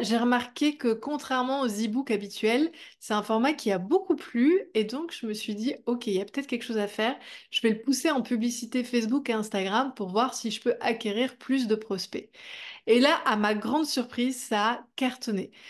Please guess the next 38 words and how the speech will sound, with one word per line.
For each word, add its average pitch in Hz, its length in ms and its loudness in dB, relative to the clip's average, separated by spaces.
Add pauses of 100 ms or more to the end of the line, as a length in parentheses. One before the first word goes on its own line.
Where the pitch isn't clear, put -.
(200)
Je - 140 0
crois 277 300 4
que 277 400 0
je 233 160 0
mettais 240 340 2
environ 214 380 2
dix 240 260 0
euros 262 220 0
par 226 220 0
jour 233 440 -4
pour 202 220 -6
histoire 220 320 -2
de 202 80 -2
tester 214 340 -4
un 226 80 2
petit - 180 -6
peu 240 220 -2
sans 190 300 -6
trop - 280 -2
m'engager 208 460 0
financièrement. 202 760 -4 (640)
Et 285 100 6
pour 262 280 0
dix 277 340 2
euros, 254 320 6
j'avais 240 280 4
entre 240 300 0
trente 294 400 -2
et 214 140 0
quarante 254 420 -2
nouveaux 226 540 0 (160)
prospects 247 560 0
dans 247 120 4
ma 254 140 0
base 202 260 -4
email 233 280 -4
par 202 220 -2
jour. 190 240 -6